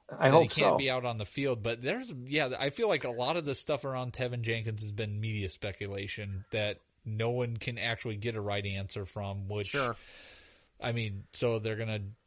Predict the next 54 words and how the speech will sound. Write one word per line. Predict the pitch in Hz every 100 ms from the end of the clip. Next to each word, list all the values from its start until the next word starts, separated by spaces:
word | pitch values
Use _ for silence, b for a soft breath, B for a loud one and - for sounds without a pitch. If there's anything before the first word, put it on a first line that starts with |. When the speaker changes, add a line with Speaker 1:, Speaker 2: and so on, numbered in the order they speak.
| _ -
Speaker 2:
make | 107 107
up | 117 123
stuff | - 165 175 -
or, | 127 110 107
you | 107
know, | 107 101
try | 101 127
to | 113
Speaker 1:
Well, | 110 117 220
Speaker 2:
put | 147 -
the |
pieces, | 104 139 139 147 135
not | 135 147 135
make | 135 123
up | 147 143
stuff, | - 180
Speaker 3:
Yeah, | 147
Speaker 2:
but | -
try | 165
Speaker 3:
kinda | 160
Speaker 2:
to | 160
Speaker 3:
try | 170
and | 147
put | 143
the |
Speaker 2:
puzzle, | 147 143
Speaker 3:
puzzle | 151 170
Speaker 2:
put | 160
it | 151
all | 139
Speaker 3:
together. | 131
Speaker 2:
together | 131 131 143 160 175
Speaker 1:
Yeah. |
Speaker 2:
themselves, | 156 123 117 - 156 175 190 160
and | 127 113 107
they | 110 123
don't | 135 117
know | 120
what | 147 139 117 110 123 -
the, | 120 113 107
the | 104
final | - 135 139 117
picture's | 165 156 131 -
supposed | 147 147
to | 147
look | 160 -
like, | 151 131 127
and | 127
they're | 123
just | 123 -
shoving | - 160 139 131
the |
pieces | 113 160 135 117 117
in | 131 123